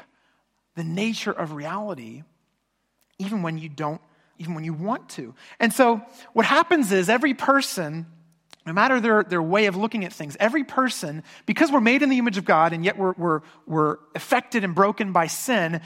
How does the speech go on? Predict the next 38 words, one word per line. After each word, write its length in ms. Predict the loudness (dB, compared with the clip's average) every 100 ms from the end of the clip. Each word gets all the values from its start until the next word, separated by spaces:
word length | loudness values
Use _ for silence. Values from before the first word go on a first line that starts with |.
| -10
we 140 | 2 4
live 240 | 6 4
in 100 | 4
this 200 | 2 0 -8
tension 720 | -2 0 0 -4 -8 -10 -14 -18 -16 -6
between 600 | -6 -2 0 0 -2 -4 _ _
truth 540 | -2 4 4 4 -2 -18 _ _
and 100 | -12
falsehood, 600 | 0 0 0 -10 -14 -14 -20 _ _ _ _ _
between 500 | -8 -4 0 0 0 -6 -4
our 120 | 0 2
beliefs 440 | 4 4 2 0
and 140 | -4
the 60 | 0
way 120 | 0
things 300 | 0 -4 -6
really 300 | -6 -4 -4
are. 420 | -4 -6 -8 -16 -20 _ _ _ _ _ _ _ _
And 140 | -6 0
we 60 |
live 180 | 2 4
in 100 | 2
this 160 | 0 -4
tension 640 | -2 0 0 -4 -8 -12 -18 -20 -12
between 280 | -6 -2
these 120 | -2 -2
two. 140 | -2
And 80 | -2
you, 80 | -4
you 160 | -6
can, 140 | -6 -6
you 120 | -8
can 120 | -10
think 220 | -2 0
of 60 | 0
them 120 | 0
as 80 | -2
two 400 | -4 -4 -2 -4